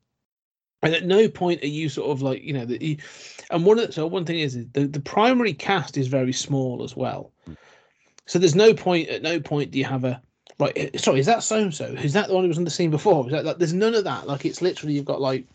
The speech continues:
probably, like, four major players. Um, and then, like you say, the surroundings, which mean, which matter less, but you, you get what they're there for. Um,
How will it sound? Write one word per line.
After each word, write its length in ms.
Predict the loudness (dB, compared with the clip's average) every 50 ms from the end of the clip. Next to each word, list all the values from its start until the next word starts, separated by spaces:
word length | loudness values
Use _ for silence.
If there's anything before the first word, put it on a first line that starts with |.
| _ _
probably, 220 | -2 0 0 2 2
like, 140 | 0 0 -2
four 540 | -12 -16 -12 -4 0 2 2 4 2 2
major 380 | 0 0 0 0 0 0 0 -2
players. 640 | 0 0 0 0 2 4 4 2 2 -2 -6 -18 _ _ _ _ _ _ _ _ _ _ _ _ -20 _ -4
Um, 580 | -2 0 0 0 0 0 -2 -2 -4 -6 -8 -10 _ _ _ _ _ _ _ _ _ _ _ -8 -2
and 200 | 0 2 4 4 4
then, 160 | 4 4 2
like 120 | 2 0
you 60 | -2 0
say, 160 | 0 0 0
the 120 | 0 -4
surroundings, 500 | -6 -4 -6 -4 -2 -2 -2 -2 -2 -4
which 160 | -8 -8 -6
mean, 420 | -2 0 2 2 2 0 0 -2 -6
which 200 | -6 -8 -6 -4
matter 340 | -2 -2 -2 -2 -2 -2 2
less, 500 | 4 4 6 6 4 4 0 -4 -10 -14
but 280 | -10 -10 -10 -8 -6
you, 140 | -8 -8 -8 -8 -12 -8
you 120 | -8 -8
get 300 | -6 -2 -2 -2 -2 -4
what 160 | -8 -14 -12
they're 100 | -10 -8
there 220 | -4 -4 -4 -4 -4
for. 320 | -6 -12 -14 -14 -16 _ _ _ _ _ _ _ _ _ _ _ -20 -20 -20 -20 -20 _ _ _ _ _ _ _ _ _ _ _ -10
Um, 360 | -8 -6 -6 -6 -6 -8 -8